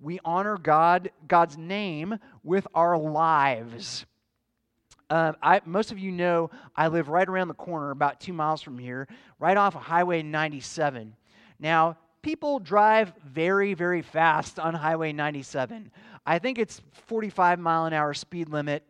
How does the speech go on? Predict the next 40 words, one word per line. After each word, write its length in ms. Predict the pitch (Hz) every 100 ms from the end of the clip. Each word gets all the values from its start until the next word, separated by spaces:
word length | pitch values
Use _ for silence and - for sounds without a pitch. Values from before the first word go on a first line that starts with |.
| 123
but 280 | 160 151 - _ _
that's 400 | 147 170 - - _ _ _ -
not 320 | 160 160 143
a 60 | 131
thing. 380 | - 117 104 - - 226 269 226
So 260 | - 226
I 240 | 220 208 269
was 120 | 311
driving 340 | 202 254 240
home 280 | 208 202 226
on 100 | 190
Highway 320 | 160 180 185
ninety-seven 680 | 170 165 160 - 170 160 147
one 240 | 135 139 123
day, 280 | 120 123 135 226 - -
and, 280 | 170 175 180
uh, 160 | 175 -
I 100 | 262
was 160 | 254 180 _ _ -
going 280 | 330 330
a 60 | 302
little 240 | 285 311
bit 180 | 285 254
faster 440 | - 240 240 - 233
than 160 | 214
the 60 | 214
speed 340 | - 196 196
limit. 320 | 175 180 208 _ -
That's 160 | 156
another 280 | 185 196 202
commandment 500 | - 185 185 190 196
for 80 | 165
another 320 | 156 170 185
day. 300 | 160 156 165 240 - - - -
But 260 | 196 202 - _ - _ _ _ _ _ _ _ _ _ _ _ _ -
all 160 | 240
of 60 | 330
a 60 | 359
sudden, 300 | 302 285 220
this, 240 | 190 -